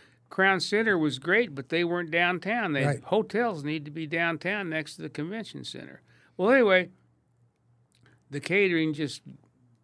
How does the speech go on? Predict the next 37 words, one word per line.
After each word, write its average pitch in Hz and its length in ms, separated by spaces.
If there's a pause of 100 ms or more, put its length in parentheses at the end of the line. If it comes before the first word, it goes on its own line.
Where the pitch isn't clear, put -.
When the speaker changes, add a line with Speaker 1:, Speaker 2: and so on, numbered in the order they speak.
Speaker 1:
mushroomed, 131 720 (640)
uh, 120 160
for 147 280
us 127 160
at 123 160
Bartle, 143 460 (360)
and 147 440 (340)
off-premise 180 600
catering 143 520
became 147 380
a 139 60
big 135 280
thing, 151 360
and 151 180
we 147 120
bought 147 260
a 135 40
few 160 260
more 156 220
trucks, 156 520
and 117 200 (560)
we 143 100
were 147 140
able 151 300
to 139 60
do 139 260 (460)
off-premise 160 640
and 147 140
offices 143 680
and 120 300
homes 147 500
and 117 200 (640)
all 135 140
that, 139 140
white 147 320
glove 156 460
or 123 240